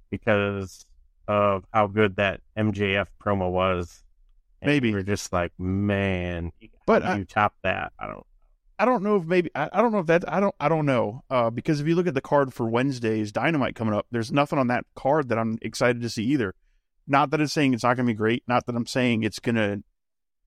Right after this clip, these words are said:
Speaker 2: uh, not be an enjoyable card, but the matches they've let out, I can't even think of them off the top of my head, but none of them were like, "Really gotta see that."
Speaker 1: Right.
Speaker 2: Like Jungle Boy and Christian Cage, eh, okay.
Speaker 1: Yeah.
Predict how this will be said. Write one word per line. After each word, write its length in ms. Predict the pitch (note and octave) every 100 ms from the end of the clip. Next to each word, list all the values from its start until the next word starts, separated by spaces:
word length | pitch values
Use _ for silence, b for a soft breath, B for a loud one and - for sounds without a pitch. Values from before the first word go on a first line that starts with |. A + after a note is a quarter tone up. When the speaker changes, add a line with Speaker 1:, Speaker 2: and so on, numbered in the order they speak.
| -
Speaker 2:
uh, 260 | B2 A2 G#2+
not 200 | B2 C3
be 80 | B2+
an 60 | A2
enjoyable 360 | G#2+ A#2 G#2+
card, 400 | G2+ B2+ C#3 A2+ - _ _ _ _
but 100 | B2
the 80 | B2
matches 340 | B2+ D#3+ D3
they've 140 | C3 A#2+
let 160 | A#2
out, 260 | A2+ A#2 B2 _ -
I 60 |
can't 120 | B2+ F#3+
even 120 | D3
think 100 | C#3+
of 40 | C3+
them 20 |
off 100 | A#2+
the 40 |
top 60 | C#3
of 40 | A2+
my 80 |
head, 140 | B2 B2+
but 100 | B2
none 120 | D3
of 60 | D#3
them 80 |
were 80 | C#3
like, 160 | B2+ A2
"Really 280 | G#2+ B2+ C3+
gotta 180 | A2+ A2+
see 200 | - D#3
that." 220 | A2+ F#2 - _
Speaker 1:
Right. 280 | - G2+ F#2 E2+
Speaker 2:
Like 140 | A#2 A2+
Jungle 260 | E3 E3
Boy 160 | D#3 D3+
and 80 | C#3
Christian 320 | D3+ - C3
Cage, 400 | - A2 G2+ - _
eh, 100 | D#3+ C#3+ -
okay. 460 | C#3 - G#2+ G2+ G2+ _ _ _ -
Speaker 1:
Yeah. 260 | G2+ F#2